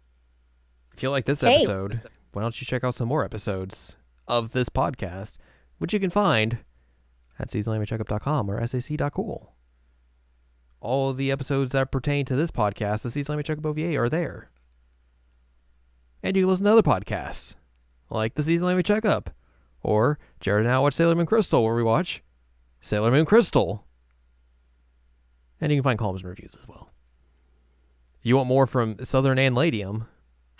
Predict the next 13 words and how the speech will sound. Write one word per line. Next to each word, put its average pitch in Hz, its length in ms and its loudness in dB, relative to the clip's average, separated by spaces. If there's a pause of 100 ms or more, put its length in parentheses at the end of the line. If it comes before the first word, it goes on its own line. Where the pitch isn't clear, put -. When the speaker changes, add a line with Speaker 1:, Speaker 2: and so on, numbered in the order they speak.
(300)
Speaker 2:
<laughs> - 840 -16
Speaker 1:
which 110 160 -4
she 131 100 0
does 127 140 2
not 135 140 2
type 143 220 4
in 120 60 0
a 113 60 0
Southern 120 260 0
accent. 117 480 -6 (840)
Speaker 2:
No, 240 160 2
I 208 80 2
don't. 190 400 -2